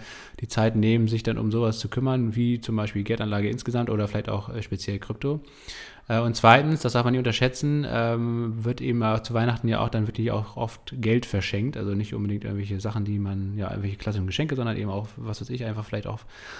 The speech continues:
auch Geldgeschenke. Und, äh, man konnte, oder man, zumindest die Vermutung liegt nahe, dass von diesem Geld dann oft auch einiges,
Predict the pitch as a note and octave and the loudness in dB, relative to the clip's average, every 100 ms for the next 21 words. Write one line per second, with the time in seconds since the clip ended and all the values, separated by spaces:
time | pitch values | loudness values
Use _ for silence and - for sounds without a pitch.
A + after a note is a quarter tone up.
0 | - - G#2 A#2 A#2+ A#2 B2 C3+ C3 - | -10 -6 -2 -2 -2 -2 -2 -2 -4 -6
1 | - - - - - A2+ A#2 A#2+ A#2 - | -18 -18 -18 -8 0 2 4 4 2 0
2 | A2 A2 G#2+ C#3 D3 C#3+ A#2+ A2 G2 G2 | 0 0 2 2 2 0 2 2 2 -2
3 | G#2+ A#2 - A2 G2+ G2+ G2+ A#2 F3 A#2 | -4 -6 2 4 4 0 4 6 6 6
4 | G2+ G2+ G2 A#2 A#2+ G#2 A#2+ A2+ A2 A2 | 4 2 2 4 2 0 0 2 2 4
5 | B2 C3+ A#2+ A#2 A2 A#2+ B2 G#2 A2+ A2+ | 2 2 0 0 0 -4 -4 -2 -2 -2
6 | - A2+ C3 A#2+ A2 A2+ | -4 0 2 4 2 0